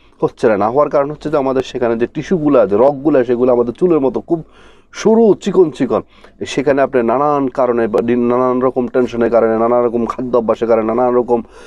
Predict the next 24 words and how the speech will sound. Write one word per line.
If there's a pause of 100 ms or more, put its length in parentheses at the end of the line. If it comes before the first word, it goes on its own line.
(240)
ড্রিঙ্কসের
কারণে, (100)
তখন
এগুলো
আমাদের (320)
স্থবির
হয়ে
যায়। (260)
আপনার (340)
রাস্তাটা
ব্লক
হয়ে
যায়।
ব্লক
হওয়ার
কারণে
সেখানে
রক্ত
সঞ্চালন
হয়
না।
না
হওয়ার
কারণে